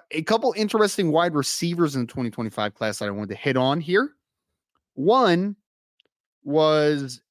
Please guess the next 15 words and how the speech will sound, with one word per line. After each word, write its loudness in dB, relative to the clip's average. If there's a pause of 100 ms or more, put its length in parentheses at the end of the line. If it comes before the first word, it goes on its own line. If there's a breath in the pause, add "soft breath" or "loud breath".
a, -2 (100)
a 0
young -2
man -2
that 0 (260)
has -4
a -2
very -4 (160)
interesting -6
backstory, -8
and -8
that's -10
Davie -4
Florida -2
Western -6